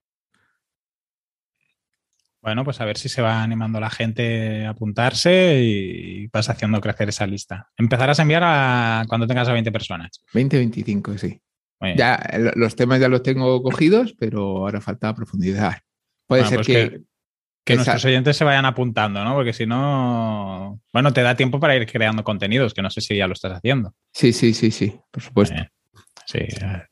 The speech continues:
Speaker 1: haces un, un poco de reservorio.
Speaker 2: Correcto. Luego, lo que comentaba con respecto a los cinco lenguajes del amor es que me he asociado con mi profe de disciplina positiva.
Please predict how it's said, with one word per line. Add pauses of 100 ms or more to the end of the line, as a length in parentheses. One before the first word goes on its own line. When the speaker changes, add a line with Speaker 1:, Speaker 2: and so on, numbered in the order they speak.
Speaker 1:
haces
un,
un
poco
de
reservorio. (600)
Speaker 2:
Correcto. (800)
Luego,
lo
que
comentaba
con
respecto
a
los
cinco
lenguajes
del
amor (160)
es
que
me
he
asociado
con
mi
profe
de
disciplina
positiva.